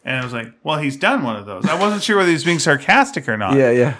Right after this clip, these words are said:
Speaker 1: I was like, "Yeah, he's done one of those." "What?" And then you put it up, and he was like, "Whoa!"
Speaker 2: <laughs>
Speaker 1: And, uh,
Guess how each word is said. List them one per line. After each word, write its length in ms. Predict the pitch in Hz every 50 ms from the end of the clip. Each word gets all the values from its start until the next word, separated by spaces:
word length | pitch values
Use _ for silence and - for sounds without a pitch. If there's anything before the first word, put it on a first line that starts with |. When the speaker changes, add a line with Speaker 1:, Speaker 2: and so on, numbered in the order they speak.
| - -
Speaker 1:
I 40 | 139
was 80 | 139
like, 200 | 143 147 143 139
"Yeah, 160 | 214 262 285 180
he's 140 | 135 131
done 220 | - 185 214 247 233
one 120 | 190 151
of 80 | 135 120
those." 260 | 120 107 98 95 - -
"What?" 420 | 117 131 151 185 233 302 311 - -
And 140 | 123 120 117
then 140 | 120 120 120
you 100 | 123 120
put 180 | - 139 139
it 100 | 143 175
up, 200 | 220 240 233 233
and 100 | 165 135
he 60 | 127
was 80 | 120 120
like, 100 | 147 170
"Whoa!" 1200 | 208 285 320 339 330 320 311 302 285 269 240 226 185 165 143 127 - 156 139 135 - - 120 113 - - - - -
Speaker 2:
<laughs> 180 | - - - -
Speaker 1:
And, 300 | 123 120 117 117 113 117
uh, 280 | 117 113 113 113 110